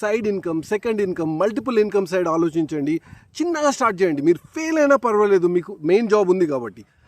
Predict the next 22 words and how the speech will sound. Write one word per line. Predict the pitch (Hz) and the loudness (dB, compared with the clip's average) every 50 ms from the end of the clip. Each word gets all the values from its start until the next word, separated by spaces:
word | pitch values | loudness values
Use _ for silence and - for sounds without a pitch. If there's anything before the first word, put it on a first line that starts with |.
| _ _ _ _ _ - | _ _ _ _ _ -8
ప్రయత్నం | 208 226 247 214 277 254 208 - | -8 -8 -4 -2 0 0 0 0
చేస్తూ | 214 254 262 - - 269 247 | -2 -4 -4 -4 -4 -6 -4
ఉండండి, | 233 214 214 208 202 196 196 180 - - | -2 0 0 0 0 -2 -4 -6 -6 -6
ట్రై | 247 247 269 208 | -6 -4 -4 -4
చేస్తూ | 247 240 214 - - 220 | -4 -6 -6 -8 -10 -8
ఉండండి, | 208 190 190 185 180 185 170 - | -4 -4 -2 -2 -2 -4 -6 -6
ఫెయిల్ | 254 262 269 277 269 254 | -6 -4 0 0 2 0
అవుతూ | 254 196 254 233 220 | 0 -2 -4 -4 -2
ఉండండి. | 214 202 190 175 180 196 208 - - 151 156 175 196 | 0 0 0 0 0 -2 -4 -6 -6 -8 -8 -8 -6
And | 226 240 233 196 - _ _ _ _ _ _ _ _ _ _ - 160 170 | -6 -4 -6 -6 -8 _ _ _ _ _ _ _ _ _ _ -6 0 0
మెల్లిమెల్లిగా | 202 240 269 269 294 262 262 254 240 233 220 220 220 214 196 - - | 2 2 2 2 2 2 2 0 0 -2 -2 -2 -2 -2 -4 -6 -8
కొంచెం | 240 254 220 240 247 | -12 -10 -10 -6 -6
కొంచెం | 262 247 214 240 220 185 180 | -6 -4 -2 -4 -2 -2 -2
బిల్డ్ | 202 196 190 190 | -2 0 2 4
చేయండి. | 190 180 175 170 160 156 156 160 151 _ _ _ _ _ - 190 | 4 4 4 2 2 2 0 -2 -4 _ _ _ _ _ -4 -4
ఇన్కమ్స్ని, | 226 226 262 254 247 185 - 226 233 208 165 - - - _ _ - 185 | -2 0 0 0 -2 -2 -4 -6 -6 -6 -6 -10 -16 -20 _ _ -4 -2
multiple | 202 226 214 277 226 262 220 - 226 | -2 0 0 -2 -2 -2 -4 0 2
sources | 214 202 202 202 180 208 | 2 2 0 -2 -6 -6
of | 180 170 185 | -4 -4 -4
ఇన్కమ్ని | 180 170 185 180 180 170 - | -4 -2 -2 -2 -2 -2 0
క్రియేట్ | 175 170 160 147 160 | 0 -2 -2 -2 -4
చేయండి, | 160 156 165 | -4 -4 -4